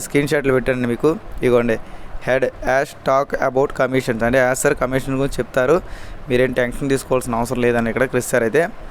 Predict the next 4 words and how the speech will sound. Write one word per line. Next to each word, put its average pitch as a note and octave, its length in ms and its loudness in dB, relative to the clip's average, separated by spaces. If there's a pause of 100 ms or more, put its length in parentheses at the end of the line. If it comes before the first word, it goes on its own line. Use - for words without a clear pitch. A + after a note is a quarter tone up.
(840)
చెప్పడం C3 400 0
జరిగిందన్నమాట. A#2+ 420 0 (360)
అలాగే D3 260 2 (1200)
ఆయన C3+ 120 0